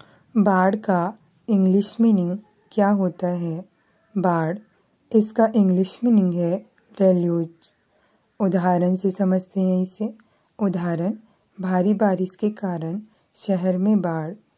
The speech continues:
यहाँ बाढ़ का meaning deluge है। एग्जांपल,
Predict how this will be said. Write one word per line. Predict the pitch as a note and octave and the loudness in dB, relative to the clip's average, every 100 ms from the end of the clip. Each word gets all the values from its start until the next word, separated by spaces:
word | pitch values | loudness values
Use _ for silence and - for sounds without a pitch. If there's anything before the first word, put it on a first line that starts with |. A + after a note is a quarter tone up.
| _ _ G3+ | _ _ -4
यहाँ | F3+ E3 E3+ A3 - _ _ _ F#3+ | -4 -4 -6 -8 -10 _ _ _ -6
बाढ़ | F3 E3+ F3 | -4 -4 -6
का | - F#3+ | -6 -4
meaning | F3+ F3 E3+ G#3+ - _ _ - F#3+ | -2 -2 -2 -4 -8 _ _ -8 0
deluge | F#3 F3+ F3 F3 E3 - | 2 2 -2 -4 -6 -8
है। | F3 E3 G#3 _ _ _ _ _ _ _ _ _ _ _ _ | -6 -6 -10 _ _ _ _ _ _ _ _ _ _ _ _
एग्जांपल, | G#3 E3+ F#3 E3 D#3+ F3 F3 | -4 -4 -4 -6 -6 -4 -4